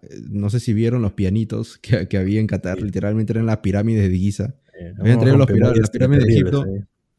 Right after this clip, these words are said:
Speaker 1: Sí, las pirámides de Egipto las, las, las habían traído y las habían puesto ahí al costado de la pista. Y para tratar de que solucionar su, su burrada, eh, acortaron más o menos el, el circuito, ¿no? Acortaron las, el, el ancho de las,
Speaker 2: No.
Speaker 1: de la pista.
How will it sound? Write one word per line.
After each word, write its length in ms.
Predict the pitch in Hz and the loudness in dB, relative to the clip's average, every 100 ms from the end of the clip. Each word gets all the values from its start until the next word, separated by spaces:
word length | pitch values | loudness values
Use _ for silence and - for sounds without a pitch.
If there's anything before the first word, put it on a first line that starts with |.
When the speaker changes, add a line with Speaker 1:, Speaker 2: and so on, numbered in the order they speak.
| _ _ | _ _
Speaker 1:
Sí, 220 | _ 101 95 | _ -2 0
las 140 | 98 | 0
pirámides 380 | 107 117 135 143 | 0 0 0 2
de 40 | 127 | 2
Egipto 320 | 139 131 143 | 0 -2 -2
las, 160 | 113 104 | -2 -2
las, 200 | 98 92 | -4 -2
las 140 | 92 | -2
habían 180 | 95 120 | 0 0
traído 200 | 113 123 | -2 -2
y 40 | |
las 100 | 110 | 0
habían 200 | 98 104 | 0 -2
puesto 260 | 98 107 117 | -2 -2 0
ahí 160 | 101 | 2
al 220 | 107 80 92 | 0 0 -4
costado 240 | 90 104 | -2 -2
de 80 | 98 | 0
la 40 | |
pista. 400 | 104 95 98 - _ _ _ _ _ _ | -2 -4 -6 -10 _ _ _ _ _ _
Y 100 | 117 | -2
para 220 | 107 110 107 | 2 0 0
tratar 320 | 110 131 143 | 0 0 0
de 140 | 151 | 0
que 320 | 120 107 73 - - | 0 0 -2 -8 -14
solucionar 540 | - 101 95 107 120 | -4 -4 -2 -2 -2
su, 300 | - 110 104 | -2 -2 0
su 140 | 95 101 | -2 -2
burrada, 640 | 101 110 117 113 123 117 _ | 0 2 0 0 -4 -12 _
eh, 320 | 95 90 - 62 | -10 -8 -8 -8
acortaron 680 | 104 104 104 151 165 110 95 | -6 -4 -2 -2 0 2 2
más 160 | 95 101 | 0 0
o 20 | |
menos 340 | 98 95 92 | 0 0 -4
el, 220 | 92 90 87 | -6 -8 -8
el 140 | 92 | -12
circuito, 460 | - 90 107 92 87 | -10 -4 -2 0 -2
¿no? 140 | 95 | -4
Acortaron 520 | 101 92 - 113 123 | -6 -6 -4 -2 0
las, 280 | 107 92 - | 0 -2 -4
el, 80 | 85 - | -10 -6
el 100 | 90 | -2
ancho 280 | 110 110 120 | -2 0 2
de 60 | |
las, 280 | 113 107 101 | 4 2 0
Speaker 2:
No. 220 | 120 123 - _ _ _ | -6 -8 -10 _ _ _
Speaker 1:
de 120 | 101 | -2
la 160 | 101 101 | -2 2
pista. 480 | 131 117 120 - | 0 0 -6 -6